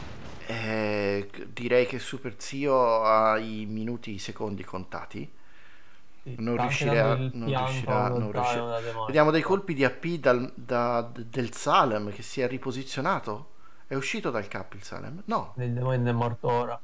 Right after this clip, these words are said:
Speaker 1: Cosa?
Speaker 2: Non è riuscito a tradare.
Speaker 1: È il demonio morto, sì. Prima kill. Prima kill.
Speaker 2: Diciamo che posso scambiare per il morto, eh. Non è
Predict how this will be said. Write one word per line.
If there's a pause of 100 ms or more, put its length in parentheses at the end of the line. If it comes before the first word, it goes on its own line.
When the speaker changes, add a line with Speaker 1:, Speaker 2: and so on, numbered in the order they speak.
(120)
Speaker 1:
Cosa? (1040)
Speaker 2:
Non
è
riuscito
a
tradare.
Speaker 1:
È
il
demonio
morto,
sì. (1040)
Prima
kill. (1600)
Prima
kill.
Speaker 2:
Diciamo
che
posso
scambiare
per
il
morto,
eh. (760)
Non
è